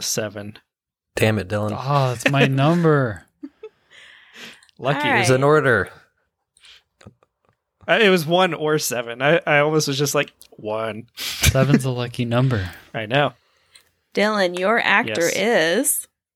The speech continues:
Speaker 4: Troy Baker.
Speaker 3: Oh.
Speaker 1: I'm not gonna do this. I'm not gonna get these.
Speaker 3: Come on.
Speaker 1: Um,
Speaker 3: There's
Speaker 4: So
Speaker 3: two
Speaker 4: give me
Speaker 3: obvious ones.
Speaker 1: I
Speaker 4: Okay, so
Speaker 1: mean,
Speaker 4: there's four up here under the known four.
Speaker 1: there's four under.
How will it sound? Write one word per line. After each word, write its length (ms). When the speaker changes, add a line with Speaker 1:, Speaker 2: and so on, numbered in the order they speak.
Speaker 4:
Troy 240
Baker. 440
Speaker 3:
Oh. 540
Speaker 1:
I'm 60
not 220
gonna 220
do 240
this. 420
I'm 220
not 220
gonna 200
get 240
these. 400
Speaker 3:
Come 100
on. 260
Speaker 1:
Um, 120
Speaker 3:
There's 380
Speaker 4:
So 160
Speaker 3:
two 60
Speaker 4:
give 120
me 180
Speaker 3:
obvious 720
ones. 400
Speaker 1:
I 100
Speaker 4:
Okay, 200
so 40
Speaker 1:
mean, 60
Speaker 4:
there's 280
four 440
up 200
here 200
under 200
the 160
known 280
four. 440
Speaker 1:
there's 240
four 300
under. 440